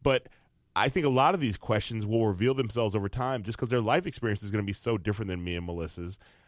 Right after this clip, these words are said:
The thing I think is great is that in the twenty-first century, the mixed race conversation is so f-, much further along than it was when I was a kid that they will have a lot of resources and a lot of friends to talk this through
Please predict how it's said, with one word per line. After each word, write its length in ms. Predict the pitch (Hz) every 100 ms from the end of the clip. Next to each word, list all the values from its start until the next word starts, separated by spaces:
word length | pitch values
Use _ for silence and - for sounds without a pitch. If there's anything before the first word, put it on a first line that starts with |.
| _
The 80 | 131
thing 140 | 175
I 60 | 156
think 160 | 131
is 80 | 104
great 400 | - 139 160 - -
is 100 | 110
that 120 | 113
in 100 | 110
the 60 |
twenty-first 480 | 101 139 127 - 104
century, 420 | 160 175 117 98 - _ _ -
the 200 | 117 92
mixed 280 | 113 143 -
race 140 | 127
conversation 580 | - 123 117 120 110 -
is 80 | 101
so 200 | - 120
f-, 180 | 110 -
much 180 | 110 104
further 320 | - 120 110
along 320 | 104 95 104 107
than 80 |
it 40 | 95
was 200 | 101 95
when 100 | 92
I 160 | 82
was 140 | 104 110
a 60 |
kid 320 | 127 131 143 - - -
that 140 | 113
they 120 | 127 131
will 180 | 120 123
have 180 | 120
a 40 | 104
lot 340 | 104 110 117
of 180 | 110 90
resources 560 | 110 104 98 85 90 90
and 200 | 160 175
a 40 |
lot 180 | 147 135
of 80 | -
friends 600 | - 151 120 92 90 -
to 120 | 104
talk 400 | 101 92 - -
this 160 | 90
through 380 | - 110 98 92